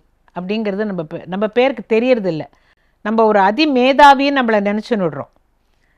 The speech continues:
அதனால என்ன பண்ணுவோம், ஒருத்தர் ஏதோ ஒண்ணு சொல்றதுக்குள்ள என்னமோ உங்களுக்கு தான் எல்லாம் தெரிஞ்சாப்புல அதை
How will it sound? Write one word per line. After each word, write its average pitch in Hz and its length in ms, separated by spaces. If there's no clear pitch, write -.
அதனால 269 420
என்ன 262 240
பண்ணுவோம், 262 320
ஒருத்தர் 202 340
ஏதோ 311 580
ஒண்ணு 277 220
சொல்றதுக்குள்ள 330 760
என்னமோ 311 360
உங்களுக்கு 277 380
தான் 294 140
எல்லாம் 240 340
தெரிஞ்சாப்புல 220 500
அதை 190 240